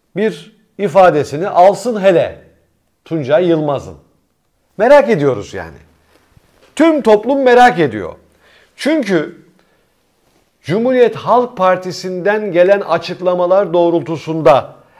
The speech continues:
ekranda gördüğünüz şu hadise baştan aşağı suç içermekte. Baştan aşağı.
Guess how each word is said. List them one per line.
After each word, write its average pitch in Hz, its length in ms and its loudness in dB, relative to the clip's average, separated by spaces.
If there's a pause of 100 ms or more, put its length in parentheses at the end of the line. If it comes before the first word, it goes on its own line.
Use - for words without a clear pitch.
(160)
ekranda 196 520 2
gördüğünüz 175 880 0 (380)
şu - 500 0
hadise 147 720 2 (320)
baştan 208 680 0
aşağı 208 680 -2 (200)
suç - 400 -4
içermekte. 98 680 -12 (540)
Baştan 196 580 2
aşağı. 131 480 -4